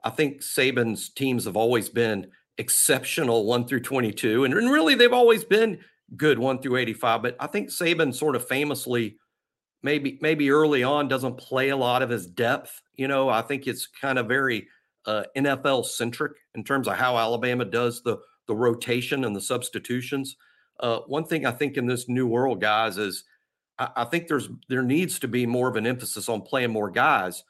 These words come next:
just in the sense that these twelve games are so difficult to manage. And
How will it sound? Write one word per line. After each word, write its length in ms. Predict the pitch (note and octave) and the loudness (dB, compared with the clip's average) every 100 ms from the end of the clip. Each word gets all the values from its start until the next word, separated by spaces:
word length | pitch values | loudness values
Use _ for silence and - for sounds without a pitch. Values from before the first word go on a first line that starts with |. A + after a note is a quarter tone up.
| _ _ _ | _ _ _
just 280 | - C#3+ - | -6 -4 -2
in 80 | C#3+ | -4
the 80 | A#2 | -2
sense 380 | - C#3 B2 - | -2 -4 -4 -2
that 180 | G#2+ - _ _ _ _ _ _ A#2+ | -4 -4 _ _ _ _ _ _ -6
these 240 | D#3 F3+ | -4 -4
twelve 380 | - E3+ D3+ A#2 | -4 0 0 0
games 320 | A2+ B2+ A2+ | 0 -2 -2
are 80 | G#2 | -4
so 320 | G2+ - D#3 | -6 0 0
difficult 560 | C#3 B2 A#2 - F#2+ F2+ | 2 0 -2 -4 -4 -4
to 60 | F#2 | -6
manage. 540 | G2 F#2 C#2+ - - - | -4 -4 -6 -12 -16 -8
And 160 | A2+ | -10